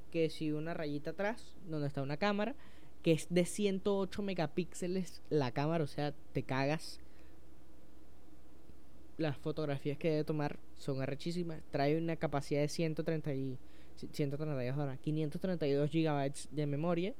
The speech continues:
doce de ram, que es como que, marico, no voy a tener una computadora así en mucho tiempo, ¿sabes? O sea,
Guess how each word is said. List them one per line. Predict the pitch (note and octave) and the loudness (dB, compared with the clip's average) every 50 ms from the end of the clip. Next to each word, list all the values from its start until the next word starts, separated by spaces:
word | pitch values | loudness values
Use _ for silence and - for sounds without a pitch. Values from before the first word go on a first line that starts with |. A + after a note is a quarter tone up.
| - - - - - - - | -6 -6 -8 -6 -8 -4 -2
doce | D3+ D3 E3+ G3+ G3 F#3 - - G#3+ | 4 8 10 10 10 10 6 4 6
de | G3 E3+ | 6 8
ram, | D3 D#3+ E3 D#3+ D#3 F3+ G#3+ G#3+ - - - - - | 6 6 6 4 4 2 0 -2 -4 -6 -6 -6 2
que | - D#3 D3+ C#3+ C#3+ | 6 6 8 8 8
es | C#3 - | 6 4
como | - F3 F3+ F3 D#3+ | 2 2 2 2 4
que, | - D3+ C#3 C3 C3 - - - - - - - - - - - - - - - - - - - - - - - - - - - - - - - - | 4 4 4 4 4 2 0 -6 -6 -6 -6 -6 -6 -6 -6 -6 -6 -6 -6 -6 -6 -6 -6 -6 -6 -6 -6 -6 -6 -6 -6 -6 -4 -4 -4 -2 2
marico, | B2+ C3+ D#3 F#3 F#3+ F3+ D#3+ C3+ | 4 6 6 6 6 6 4 4
no | B2+ C3+ C#3+ D3 C#3+ | 4 2 4 4 6
voy | C#3+ D3 D#3 E3 | 6 6 6 4
a | E3+ | 4
tener | - D#3 D3 C#3 C#3 | 2 2 0 2 0
una | C#3+ D#3+ E3+ | 2 0 2
computadora | - - D3 D3 C#3+ C3+ C3+ B2+ C3+ | 2 2 2 2 2 4 4 4 4
así | D3+ C#3+ - E3+ D#3 C3+ - - - - - - - - - - - - - - - - - - - - - - - - - | 2 2 2 0 0 0 0 -4 -6 -6 -6 -6 -6 -6 -6 -6 -6 -6 -6 -6 -6 -6 -6 -6 -6 -6 -6 -6 -8 -4 2
en | - E3+ E3+ D#3+ | 4 4 6 6
mucho | D3+ D3 C#3+ - D#3+ | 6 4 4 2 0
tiempo, | - E3+ E3 D3+ C#3 B2+ - D#3 F#3 - | 2 4 4 4 2 0 -2 -4 -6 -4
¿sabes? | - E3+ E3 D3+ A#2+ - - - - - - - - - - - - - - - - - - - - - - - - - - - - - - | -2 -2 -2 -2 -2 -4 -6 -6 -6 -6 -6 -6 -6 -6 -6 -6 -6 -6 -6 -6 -6 -6 -6 -6 -6 -6 -6 -6 -6 -6 -6 -6 -6 -6 -6
O | - | 0
sea, | - D3+ C#3+ A#2 - | 2 2 2 2 0